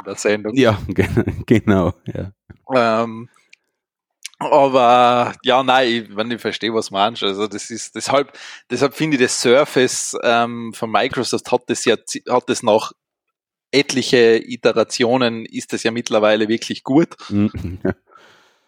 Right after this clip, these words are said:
Speaker 1: Aber es, es, es dauert halt. Und wie ich sag, Hybrid ist halt immer gefährlich, weil du hast halt immer die Chance, dass es das Schlechte aus alle Welten ist.
Speaker 2: Ja. Ja, eine schlechte Sache ist ja da ja schon bei dem Teil und bei alle anderen Convertibles ja sowieso immer dabei, das ist das Windows.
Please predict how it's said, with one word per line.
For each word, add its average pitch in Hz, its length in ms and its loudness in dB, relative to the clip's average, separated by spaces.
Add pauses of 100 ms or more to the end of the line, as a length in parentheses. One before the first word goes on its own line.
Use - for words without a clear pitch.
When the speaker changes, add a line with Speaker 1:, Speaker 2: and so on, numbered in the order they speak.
(140)
Speaker 1:
Aber 113 1040 4
es, 95 360 -6
es, 101 240 -8
es - 180 -4
dauert 117 380 2
halt. 110 120 0
Und 117 120 -4
wie 127 40 0
ich 127 80 0
sag, 127 200 0
Hybrid 131 400 0
ist 131 120 0
halt 131 140 0
immer 143 220 -2
gefährlich, 101 560 -2
weil 107 400 2
du 113 160 4
hast - 160 0
halt - 100 -14
immer 127 240 0
die 110 80 -4
Chance, 113 460 0
dass - 160 0
es 104 80 -6
das 107 100 -2
Schlechte 104 480 0
aus 95 100 -2
alle 98 240 2
Welten 92 360 0
ist. - 240 -8 (160)
Speaker 2:
Ja. 98 200 4 (1300)
Ja, 110 220 6
eine 117 220 4
schlechte 113 400 2
Sache 104 380 2
ist 107 180 0
ja 110 60 4
da 90 180 4
ja 107 180 6
schon 101 420 -2
bei 101 120 2
dem 95 260 2
Teil 101 320 6
und 98 320 -4
bei 92 220 6
alle 98 240 4
anderen 98 240 2
Convertibles 95 720 2
ja 92 80 0
sowieso 95 420 0
immer 110 200 4
dabei, 101 280 2
das 98 180 -2
ist - 160 -6
das - 120 -14
Windows. 127 440 2